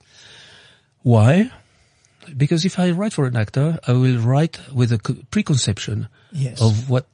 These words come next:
Speaker 1: this actor is. And if this actor has al-, been a perfect policeman, am I going to write another policeman story for this actor?
Speaker 2: Okay.
Speaker 1: No. It would m-, be much better that he's a, a vagabond somewhere in Nepal,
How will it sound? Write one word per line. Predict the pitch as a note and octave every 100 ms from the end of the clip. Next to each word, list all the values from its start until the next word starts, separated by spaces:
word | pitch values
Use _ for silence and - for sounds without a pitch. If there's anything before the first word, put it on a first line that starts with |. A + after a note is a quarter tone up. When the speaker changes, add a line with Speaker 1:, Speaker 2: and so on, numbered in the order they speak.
| -
Speaker 1:
this | G2+ -
actor | A#2 - - A#2 - -
is. | A2+ E2+ G2+ - _ _ - - _
And | F#3 G#2+ A2
if | D#3 C3+
this | B2+ -
actor | B2+ -
has | A#2 G#2 A#2 -
al-, | C#3
been | B2 C3+ B2
a | F2
perfect | - D3 C#3+ -
policeman, | B2 G2 - F2 - B2 _ _ _ _ _ _ _ -
am | C3
I | F#3+
going | D#3 D3
to | B2+ B2+
write | A#2 B2+
another | - A#2 B2 C3+
policeman | B2 B2 A#2 A2
story | G#2 - A2
for | A#2 A2+
this | G2 -
actor? | F2 - A2+ A2+ B2 A#2+
Speaker 2:
Okay. | - _ _ -
Speaker 1:
No. | G#2 E2+ _ _ _
It | A2+ -
would | A2+ G2+
m-, | A2+ A#2 F#2
be | A2 G2+
much | G2+ G2+ -
better | G2+ G2+ G2+
that | F#2 F2
he's | F#2 F2+ F#2
a, | E2+ - - - - _
a | F2+
vagabond | F2+ G2 G2+ E2+ E2+ F2 F2
somewhere | - F2+ E2+ F2+ F2
in | F2+ E2 E2 E2
Nepal, | E2+ D#2 F2+